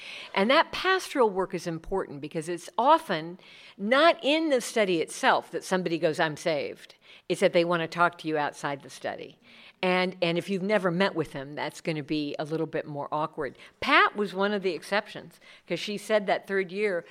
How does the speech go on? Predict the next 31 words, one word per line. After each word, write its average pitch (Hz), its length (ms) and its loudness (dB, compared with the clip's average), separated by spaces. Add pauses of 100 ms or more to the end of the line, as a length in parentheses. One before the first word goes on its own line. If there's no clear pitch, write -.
(160)
she - 160 -10
goes, 190 220 -4
"Well, 233 240 2
I've 240 120 -2
got 214 140 -4
something 170 300 -10
to 151 80 -14
say." 127 360 -16 (540)
She 190 200 -2
said, 190 200 2
"The 180 80 0
first 254 380 2
year 214 140 6
you 196 200 -2
saw, 151 380 -2
I 160 140 -2
was 170 180 -4
an 165 140 -4
atheist, 160 580 -6
and 151 160 -6
I, 156 320 -6
I 156 160 -4
acted 165 400 -6
like - 240 -20
it." - 160 -20 (720)
She - 160 -8
said, 165 200 0
"But 156 140 -4
I 156 100 -2
was 160 200 -6
drawn." 170 520 -6